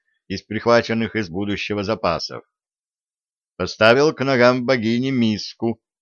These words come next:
кружку с ароматным напитком, добавил кусок купленного в торжке белого хлеба. Сам сел напротив. «Приветствую тебя, прекраснейшая из богинь.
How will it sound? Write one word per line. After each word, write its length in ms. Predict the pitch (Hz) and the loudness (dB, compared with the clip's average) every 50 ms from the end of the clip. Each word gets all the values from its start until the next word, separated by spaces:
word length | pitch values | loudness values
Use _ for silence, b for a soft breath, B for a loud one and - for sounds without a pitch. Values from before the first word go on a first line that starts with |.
| _ _ _ _ _ _ | _ _ _ _ _ _
кружку 500 | - 117 117 123 123 117 - - 127 123 | -2 0 2 4 4 2 2 -2 -4 0
с 60 | - | 2
ароматным 540 | 120 117 117 117 120 117 113 - 113 113 113 | 2 2 4 4 2 2 2 0 -2 0 0
напитком, 760 | 113 113 98 - 110 110 104 - - - 113 113 113 113 101 - _ _ _ _ _ _ _ _ _ | 0 -2 -2 -4 -6 -8 -8 -6 -6 -4 -2 -2 -2 -4 -6 -10 _ _ _ _ _ _ _ _ _
добавил 580 | - 90 123 123 143 185 196 190 185 175 160 135 | 0 2 4 6 6 6 6 6 4 4 0 -2
кусок 420 | - 127 120 - - 170 165 170 | -4 -6 -6 -2 -2 -2 -4 -2
купленного 560 | - 131 143 - 139 143 143 139 135 131 120 | -4 -8 -8 -4 -2 -2 0 0 0 0 -2
в 80 | 98 - | -2 -2
торжке 580 | - 113 104 98 90 - - - - 131 143 139 | 0 0 0 0 -2 -6 -8 -4 -2 0 0 0
белого 560 | 131 95 92 117 117 120 120 123 120 127 120 | -2 -2 2 4 4 4 4 2 0 -2 -4
хлеба. 680 | - - 101 87 85 87 82 78 64 73 71 67 - _ _ _ _ _ _ _ _ _ _ _ _ _ _ _ _ _ | -4 -4 -4 -4 -2 -2 -4 -4 -6 -8 -10 -10 -12 _ _ _ _ _ _ _ _ _ _ _ _ _ _ _ _ _
Сам 300 | - - 120 147 165 170 | 2 4 4 4 4 2
сел 260 | - - 101 101 110 | -2 -2 0 0 0
напротив. 560 | 117 131 127 120 95 85 78 - - 57 - - _ _ _ _ _ _ _ _ _ _ _ _ _ _ _ _ _ _ _ _ _ _ _ _ _ _ _ _ _ _ _ _ _ _ _ _ _ _ _ _ _ | 0 -2 -4 -4 -6 -6 -6 -8 -12 -18 -20 -20 _ _ _ _ _ _ _ _ _ _ _ _ _ _ _ _ _ _ _ _ _ _ _ _ _ _ _ _ _ _ _ _ _ _ _ _ _ _ _ _ _
«Приветствую 720 | - 85 90 95 104 120 143 143 - - - 165 160 160 | -4 0 2 4 4 4 2 0 -4 -6 -4 -4 -4 -2
тебя, 420 | 135 - 151 127 110 76 - - _ _ _ _ _ | -4 -4 -6 -4 -6 -6 -6 -10 _ _ _ _ _
прекраснейшая 880 | - 85 98 101 98 123 117 107 95 - 82 90 92 87 - 98 98 98 | -6 -4 -4 -2 0 2 2 2 0 -2 -4 -6 -6 -4 -2 -2 -2 -2
из 220 | 101 92 76 82 | -4 -6 -8 -8
богинь. 600 | 80 87 101 104 92 82 76 67 62 58 110 - | -6 -4 -4 -4 -4 -6 -10 -12 -14 -16 -18 -20